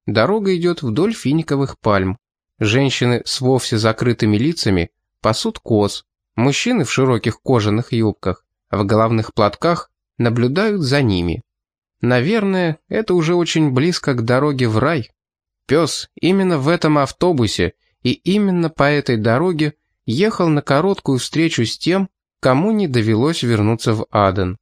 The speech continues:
И ехал он, наверное, не в европейском платье. Другой вариант представить трудно. Был какой-то маскарад, он же в этих краях слонялся достаточно долго и знает обычаи и манеры, и говорить может на этом наречии.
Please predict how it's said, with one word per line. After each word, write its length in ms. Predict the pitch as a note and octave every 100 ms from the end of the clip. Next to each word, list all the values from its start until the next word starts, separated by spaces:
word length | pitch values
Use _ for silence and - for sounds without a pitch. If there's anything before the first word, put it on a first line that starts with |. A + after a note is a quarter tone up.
| _ _
И 100 | A#2
ехал 440 | G#2 C3+ E3 B2
он, 160 | A2+ G#2
наверное, 480 | G#2+ G#2+ G#2+ G#2 G2
не 140 | C3
в 40 | D3+
европейском 800 | D3+ D3+ D3+ - C3+ D3+ - D3
платье. 500 | C3+ G#2 F#2 - B2+ _ _ _ _ _ -
Другой 400 | A#2 C3+ F#3+ A#3+
вариант 420 | E3+ D3+ F3 E3+
представить 600 | D#3 D3+ - E3 D3+ C3+
трудно. 460 | - F3+ G3+ G#2 A#2 - _ -
Был 280 | A#2 A#3 A#3+
какой-то 440 | C3 - A#2 -
маскарад, 720 | G#2+ G#2 - G#2+ B2 E3+ - _ _ _
он 180 | B2 C3+
же 160 | A#2+ B2+
в 40 |
этих 340 | C3+ - A#2 -
краях 420 | B2 B2+ A#2+ -
слонялся 540 | A#2 A#2 A#2+ A2+ -
достаточно 680 | G#2+ A2 - A2+ A2+ - G#2+
долго 420 | G#2+ E3+ B2+ G#2 - _ _ -
и 120 | B2
знает 420 | B2 G3 G3 -
обычаи 460 | G#2+ A#2+ G#2+ - G2+
и 60 |
манеры, 560 | G2 G2 A2+ G3 D3+ C3+ _ _ _
и 120 | G#3+
говорить 540 | G#3 F#3+ D3 C3 C3+
может 360 | B2 B2 A#2 A2+
на 180 | A2+ A2
этом 240 | A2 G#2+
наречии. 640 | G#2+ G#2+ G#2+ G2 - F#2+